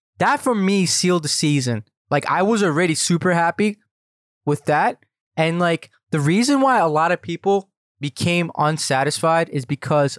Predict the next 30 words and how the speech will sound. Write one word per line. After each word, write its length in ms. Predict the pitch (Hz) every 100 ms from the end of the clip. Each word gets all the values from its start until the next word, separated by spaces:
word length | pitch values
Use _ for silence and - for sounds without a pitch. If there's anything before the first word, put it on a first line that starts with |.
| -
of 160 | 156 135
the 80 |
expectations 880 | 135 - - 147 - 151 143 139 123 _ _ -
set 420 | 104 - 160 - _ _ _
by 140 | 131
a 80 | 131
lot 260 | 139 147 147
of 80 |
the 80 | 139
people 540 | 135 147 135 143 139 - _ _
from 160 | 147 147
Galatasaray 600 | 160 170 185 190 196 202 _ - -
and 100 | 151
outside 460 | 156 160 - 139 127
of 80 |
Galatasaray. 520 | 120 120 - 127 117 113 _ -
So, 320 | - 175 147 - _ _ _ _ _ _ _ _ -
Adnan 300 | 165 196 202
Timur 280 | - 214 185
also 400 | 170 202 - 160
in 80 | 143
his 80 |
recent 400 | 127 151 - 143
press 220 | - 147 -
conference 640 | 147 127 - 123 120 - _ _ _ _
kind 260 | - 190 185
of 80 |
scolded 680 | - - - 185 185 139 120 _ _ _ _ _ _ _
the, 360 | 135 151 151 143
the, 440 | 139 139 135